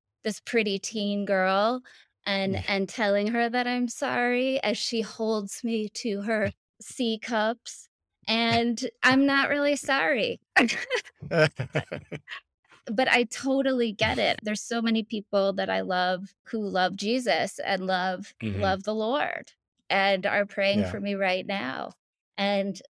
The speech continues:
Speaker 1: it's complicated. It really seeps in.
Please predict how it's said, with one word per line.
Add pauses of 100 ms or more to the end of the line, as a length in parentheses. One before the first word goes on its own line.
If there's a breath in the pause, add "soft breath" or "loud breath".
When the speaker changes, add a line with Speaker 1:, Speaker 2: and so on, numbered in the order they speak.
(160)
Speaker 1:
it's
complicated. (140)
It
really
seeps
in.